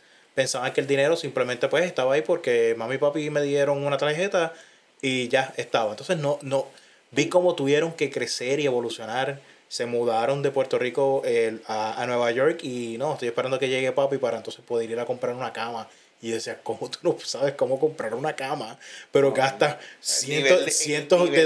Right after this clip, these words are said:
Speaker 2: de
Speaker 1: dólares.
Speaker 2: independencia que, que, que demuestran algunas personas es el mínimo. Y yo te digo, muchas veces, y yo me he puesto a hacer análisis,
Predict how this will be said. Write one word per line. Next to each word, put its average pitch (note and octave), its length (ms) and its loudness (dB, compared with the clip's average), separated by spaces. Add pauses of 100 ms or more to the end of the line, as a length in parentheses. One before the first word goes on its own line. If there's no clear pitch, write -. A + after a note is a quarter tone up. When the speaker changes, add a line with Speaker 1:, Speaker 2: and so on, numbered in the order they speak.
Speaker 2:
de C#3 60 6
Speaker 1:
dólares. - 280 4
Speaker 2:
independencia D3+ 1120 0 (600)
que, A#2 540 -2 (120)
que, G#2 380 -8
que A#2+ 160 2
demuestran B2+ 580 0
algunas C#3 260 -4
personas C3+ 500 -6 (400)
es G#2+ 160 -2
el C3+ 120 0
mínimo. A#2+ 400 -4 (520)
Y A#2 80 -4
yo A#2 140 0
te C3+ 80 2
digo, D3+ 340 0 (1040)
muchas D#3+ 540 -2
veces, C#3 340 -2 (460)
y A#2 100 -10
yo A2 120 -2
me B2 60 -2
he B2+ 40 -8
puesto C3+ 240 -2
a B2 40 -10
hacer C3+ 120 -2
análisis, C3 420 -6